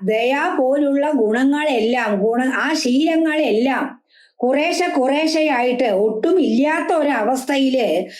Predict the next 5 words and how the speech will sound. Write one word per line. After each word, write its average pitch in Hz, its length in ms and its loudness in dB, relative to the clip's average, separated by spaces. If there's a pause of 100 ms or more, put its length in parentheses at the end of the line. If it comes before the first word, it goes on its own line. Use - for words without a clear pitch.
(220)
എത്തിച്ചേർന്നു. 254 920 0 (420)
കലിയുഗം 370 680 2
വന്നപ്പോഴോ 277 560 0 (420)
സത്യം 233 500 -2 (120)
മാത്രമാണ് 269 720 0